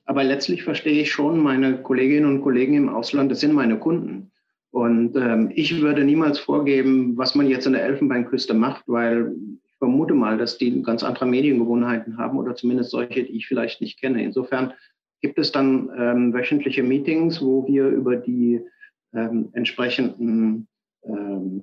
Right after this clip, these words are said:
Kommunikationsinhalte und die entsprechenden Kommunikationsmedien diskutieren und uns dann bis zum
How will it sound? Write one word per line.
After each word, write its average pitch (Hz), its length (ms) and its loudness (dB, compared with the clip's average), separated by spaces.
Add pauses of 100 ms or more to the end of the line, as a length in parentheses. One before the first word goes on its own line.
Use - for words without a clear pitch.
Kommunikationsinhalte 135 1700 0
und 127 240 -4
die 123 260 2 (240)
entsprechenden 120 640 -6
Kommunikationsmedien 123 1300 0
diskutieren 143 760 0
und 131 380 0
uns 120 260 -2
dann 127 380 0
bis 120 200 -4
zum 123 440 -2